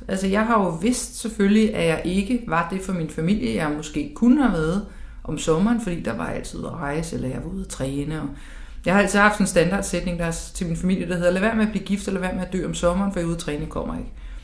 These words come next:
Og, og selvfølgelig sagt med et glimt i øjet, men til gengæld ved jeg også, at jeg har jo været der om vinteren, så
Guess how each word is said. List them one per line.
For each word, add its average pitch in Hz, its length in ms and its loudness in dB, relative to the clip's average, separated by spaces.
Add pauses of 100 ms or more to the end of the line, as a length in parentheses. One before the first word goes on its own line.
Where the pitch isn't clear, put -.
(300)
Og, - 120 0
og 180 180 2
selvfølgelig 220 360 4
sagt 185 260 4
med 196 100 4
et - 60 -6
glimt 190 260 2
i 190 80 0
øjet, 160 300 4
men 180 140 2
til - 140 -6
gengæld 226 320 10
ved 185 160 2
jeg 165 120 0
også, 160 240 0
at 180 60 0
jeg 156 80 4
har 147 160 -2
jo 131 60 -6
været 175 320 4
der 240 80 2
om 156 180 -2
vinteren, 214 360 0
så 147 180 -4